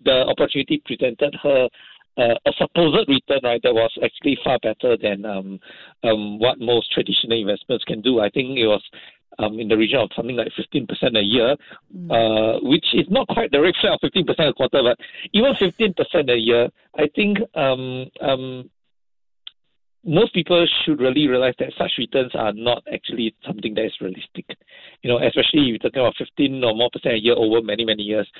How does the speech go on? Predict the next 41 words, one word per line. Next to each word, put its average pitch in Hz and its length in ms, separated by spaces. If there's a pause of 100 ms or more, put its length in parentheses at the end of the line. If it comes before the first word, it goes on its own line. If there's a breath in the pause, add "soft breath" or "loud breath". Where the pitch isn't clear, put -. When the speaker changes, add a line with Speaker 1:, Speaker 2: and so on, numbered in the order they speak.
(360 loud breath)
Speaker 1:
uh, 123 340
it's, 151 220
it's 160 220
not 156 260
that 143 160
easily 120 320
attained. 117 400
And, 113 220
and, 120 280
um, 120 480 (100)
in 139 100
the 165 100
end, 175 160
she - 80
got - 140
scammed 143 220
out - 80
eighty - 200
thousand 123 280
dollars. 135 260 (720 soft breath)
Whereas 165 260 (180)
the - 140
eighty 165 180
thousand 143 300
dollars, 127 260
if 117 160
invested 113 580 (120)
at 117 180 (260)
a 123 120
more 127 240
moderate 117 400
pace, 117 320 (160)
let's - 200
just - 180
even 135 240
go 127 100
with 113 140 (140)
five 123 140
percent 110 240
a 98 80
year, 104 200